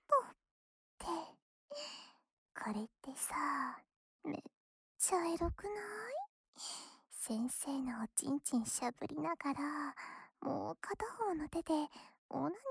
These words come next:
ニーしてるんだよ。超エロいよね。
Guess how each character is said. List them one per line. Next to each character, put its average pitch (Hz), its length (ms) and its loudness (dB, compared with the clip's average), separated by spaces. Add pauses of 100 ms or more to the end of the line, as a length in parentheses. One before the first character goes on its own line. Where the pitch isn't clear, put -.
ニ 330 80 4
ー - 20 0
し - 100 -2
て 339 160 -2
る 311 120 2
ん 320 80 -2
だ - 80 -2
よ。 269 80 0 (1400)
超 - 160 2
エ - 20 -8 (840)
ロ 427 120 6
い 440 140 2
よ 370 120 2
ね。 359 120 -8